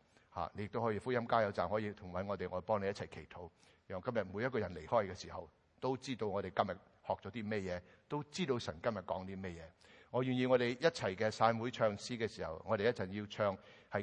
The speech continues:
《基督精兵》。我願意每一個人都有信心嘅唱呢隻歌，伸直條腰大聲嘅唱：「主啊，我願意做你嘅 Onward Christian Soldier，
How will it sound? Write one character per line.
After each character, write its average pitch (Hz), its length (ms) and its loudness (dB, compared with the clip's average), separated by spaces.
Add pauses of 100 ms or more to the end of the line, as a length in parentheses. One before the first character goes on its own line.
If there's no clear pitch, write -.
《基 139 240 0
督 - 220 -4
精 110 240 -4
兵》。 92 300 -4 (500)
我 123 100 2
願 123 140 2
意 123 80 2
每 120 300 2
一 147 60 6
個 131 140 -2
人 95 240 -2
都 139 80 -4
有 107 160 2
信 101 240 -6
心 113 240 0
嘅 98 80 -6
唱 92 200 -6
呢 101 80 -8
隻 95 140 -6
歌， 92 260 -2 (260)
伸 139 300 4
直 123 100 -2
條 92 160 -8
腰 113 160 -2
大 92 220 -4
聲 110 200 0
嘅 101 80 -4
唱： 80 240 -6 (400)
「主 113 220 -4
啊， - 180 4 (360)
我 113 180 -2
願 120 160 -2
意 113 100 -2
做 98 240 -6
你 92 160 -6
嘅 92 220 -4 (720)
Onward 131 520 4
Christian 113 440 -4
Soldier， 98 440 -4